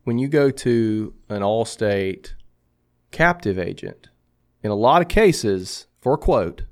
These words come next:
in a lot of cases, they're gonna try to do what they can to make you fit with that box 'cause that's the only option they have. When you come to me, if it is not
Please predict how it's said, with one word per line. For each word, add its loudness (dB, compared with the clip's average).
in -4
a 0
lot 0
of -8
cases, -2
they're 2
gonna -2
try -2
to 0
do 0
what -2
they 2
can -2
to -2
make -2
you -4
fit -2
with -4
that 0
box 0
'cause -6
that's 0
the -10
only 0
option -2
they -4
have. -2
When -4
you -2
come -2
to -4
me, 2
if -8
it 2
is -2
not 0